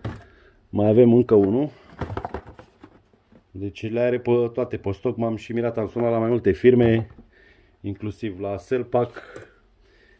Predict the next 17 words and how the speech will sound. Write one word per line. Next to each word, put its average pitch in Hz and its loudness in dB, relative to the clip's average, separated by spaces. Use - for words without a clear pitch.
Mâine, 117 -2
poimine, 117 0
joi 113 0
pe 113 -4
treizeci 113 -4
și 107 -10
doi. 101 -4
Pe 95 -6
mine 98 -2
mă 101 -6
interesează 101 -6
acum. 98 -6
Uh, 80 -10
monogelul 117 0
nu-l 131 -2
mai 117 -2
testăm. 139 -4